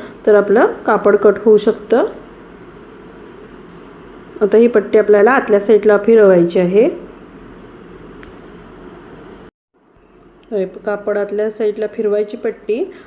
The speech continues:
आणि वरतून दाब शिलाई मारून घ्यायची आहे. त्यानंतर आपण त्या पट्टीला हात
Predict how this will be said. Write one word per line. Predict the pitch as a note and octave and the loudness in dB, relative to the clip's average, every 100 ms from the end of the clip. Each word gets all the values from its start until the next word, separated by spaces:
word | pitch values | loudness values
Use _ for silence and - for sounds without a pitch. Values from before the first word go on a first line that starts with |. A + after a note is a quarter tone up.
| - | -12
आणि | G3+ G#3 | -6 -2
वरतून | A3 G#3 G3 C4+ G4+ - - - | -2 -4 -6 -6 -6 -10 -16 -10
दाब | G#3 G#3 - | -8 -8 -8
शिलाई | A3+ G#3+ | -6 -4
मारून | A#3 A3 G#3 | -4 -4 -2
घ्यायची | A3 A3 F#3+ G3 | -2 -2 -4 -4
आहे. | G#3 G3 G#3+ F#4+ - _ _ _ _ _ _ _ _ _ - | -6 -4 -6 -8 -18 _ _ _ _ _ _ _ _ _ -12
त्यानंतर | A3 A3+ A3+ A3+ G#3+ A3+ | -8 -6 -4 -4 -4 -6
आपण | A3 A3+ | -6 -6
त्या | A3+ A3+ | -6 -6
पट्टीला | A3+ G#3+ G#3+ | -8 -6 -6
हात | G#3+ | -6